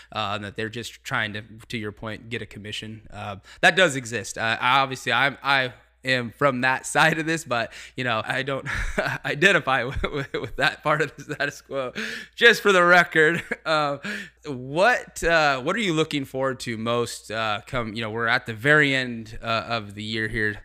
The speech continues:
uh, mid-December twenty twenty, and, uh, the new year is, uh, rapidly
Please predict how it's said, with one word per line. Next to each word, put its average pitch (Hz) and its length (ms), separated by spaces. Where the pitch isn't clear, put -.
uh, 101 260
mid-December 107 800
twenty 110 240
twenty, 104 500
and, 107 640
uh, 104 300
the 101 80
new 113 120
year 107 440
is, 104 400
uh, 98 120
rapidly 117 960